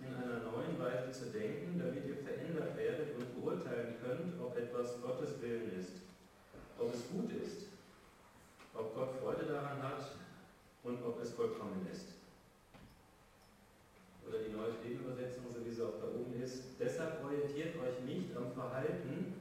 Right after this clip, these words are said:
und den Gewohnheiten dieser Welt, sondern lasst euch von Gott durch Veränderungen eurer Denkweise in neue Menschen verwandeln. Dann werdet ihr wissen, was Gott euch, von euch will.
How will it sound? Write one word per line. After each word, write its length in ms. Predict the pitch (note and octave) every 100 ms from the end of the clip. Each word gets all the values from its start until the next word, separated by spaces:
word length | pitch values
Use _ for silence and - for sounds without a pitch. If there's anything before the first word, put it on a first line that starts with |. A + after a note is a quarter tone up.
| - -
und 180 | C3 B2+
den 180 | C3 B2
Gewohnheiten 640 | C3+ A#2+ D3 B2+ B2+ B2+
dieser 280 | A#2+ A#2+ A#2
Welt, 260 | - - -
sondern 280 | A#2+ A2+ A2
lasst 260 | - -
euch 160 | B2 B2 B2
von 180 | A#2+ A#2
Gott 400 | E3+ F3 - C#3
durch 180 | C3 C3+
Veränderungen 640 | B2 D3 D3+ D3 D3 D3 D3
eurer 260 | A#2 A#2
Denkweise 760 | A2 A2+ B2 C3 C3 C3+ D3 C#3+ - - - - - - - - - C3+
in 180 | C#3
neue 280 | C3 C3+ D3+
Menschen 420 | C3+ C3+ C3+ B2+
verwandeln. 720 | A#2+ G#2+ G2+ F#2+ F#2+ F2 F2 F2
Dann 180 | A#2+ C3
werdet 320 | D3 E3 -
ihr 160 | B2 A#2+
wissen, 360 | C3+ - F3 D3+
was 240 | - -
Gott 260 | - - -
euch, 160 | C#3+ - - - - -
von 120 | B2+ B2+
euch 280 | B2+ - -
will. 380 | G#2+ - F3